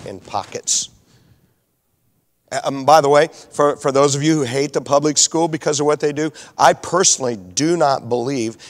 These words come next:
that kids who are raised right are very susceptible to falling for this. I, I, I think this is a low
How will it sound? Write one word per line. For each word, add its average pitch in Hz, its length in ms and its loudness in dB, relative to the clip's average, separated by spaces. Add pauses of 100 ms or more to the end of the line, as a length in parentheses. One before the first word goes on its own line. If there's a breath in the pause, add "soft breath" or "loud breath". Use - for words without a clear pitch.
(140)
that - 520 -4
kids 156 380 0
who 143 80 -2
are 127 120 0
raised 131 380 0
right 117 220 0
are 113 80 -2
very 131 320 -4
susceptible 135 680 -2
to 135 80 -4
falling 151 380 -2
for 95 140 -14
this. - 360 -12 (2000)
I, - 160 -4
I, 131 420 4
I 151 60 6
think 147 260 -2
this 156 240 0
is 120 140 -4
a 113 60 0
low 147 600 4